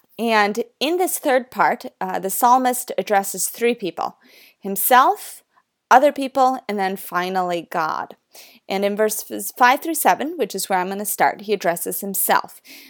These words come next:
Uh, he tells himself, you know, "Wait silently for God alone. My expectation is from him. He is my rock, my salvation. He is my defense. And God is my salvation, my glory, the rock of my strength, and my refuge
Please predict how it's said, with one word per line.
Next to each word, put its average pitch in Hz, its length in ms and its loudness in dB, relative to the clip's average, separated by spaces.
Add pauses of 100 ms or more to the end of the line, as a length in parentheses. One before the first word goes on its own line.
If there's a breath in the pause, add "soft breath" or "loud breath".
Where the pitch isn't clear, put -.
(200 loud breath)
Uh, 196 320 -10
he 214 220 -6
tells 220 320 4
himself, - 460 -6 (240 soft breath)
you - 100 -10
know, - 100 -8
"Wait - 240 -6
silently 247 600 2
for 220 160 -4
God 190 260 2
alone. 240 540 0
My 190 160 -2
expectation 208 840 -4
is 185 140 -6
from 180 220 -6
him. 202 320 -4 (280 loud breath)
He 233 260 0
is 185 240 2
my 233 260 2
rock, 233 400 2 (160)
my 202 300 -2
salvation. 202 640 -4
He 190 120 -8
is 175 180 -8
my 175 140 -4
defense. 240 800 -2 (340 loud breath)
And 202 180 -4
God 196 300 4
is 190 240 -2 (280)
my 202 380 2
salvation, 202 720 -2
my 175 120 -4
glory, 202 460 4
the 190 160 -6
rock 190 260 0
of 196 60 -6
my 190 100 -6
strength, 180 400 -6
and 180 100 -8
my 170 80 -8
refuge 160 580 -6